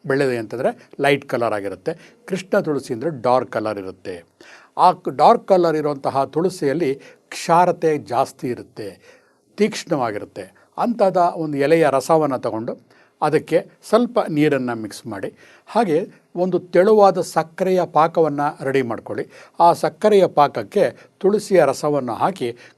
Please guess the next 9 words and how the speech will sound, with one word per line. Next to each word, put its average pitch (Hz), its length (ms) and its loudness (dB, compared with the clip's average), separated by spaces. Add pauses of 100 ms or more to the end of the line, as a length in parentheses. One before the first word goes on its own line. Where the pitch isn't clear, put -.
ಕ್ಲೀನಾಗಿ 143 440 -2
ಶುದ್ಧವಾದಂತಹ 135 840 0
ಒಂದು 120 220 -6
ಗಾಜಿನ 127 440 -2
ಬಾಟ್ಲಲ್ಲಿ 120 640 -2 (280)
ಮನೆಯಲ್ಲಿ 131 460 -4 (200)
ಇಟ್ಟಿರಿ. 110 580 -6 (480)
ಯಾವಾಗ 202 400 4
ಮಗುವಿಗೆ 139 680 -2